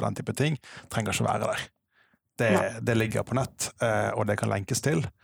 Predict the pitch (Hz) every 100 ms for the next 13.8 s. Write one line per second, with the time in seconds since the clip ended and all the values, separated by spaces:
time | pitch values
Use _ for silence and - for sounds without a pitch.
0 | - - - 113 107 101 95 113 - 117
1 | 113 120 104 101 104 110 120 110 104 113
2 | 104 104 104 104 104 - 123 110 147 143
3 | - - 107 101 104 101 - 107 104 98
4 | - 107 123 110 113 - 107 110 - 117
5 | 113 117 - - - - - - - 131
6 | 160 - 214 113 156 - - - - -
7 | - - _ - 135 131 - - - -
8 | 151 143 135 107 104 101 - - 123 110
9 | - 107 - - - 107 101 - - 104
10 | - - - - 117 - - - - -
11 | 127 131 127 - 98 95 - 101 104 101
12 | 101 - 110 - 110 113 139 170 170 139
13 | - - - _ _ 113 113 117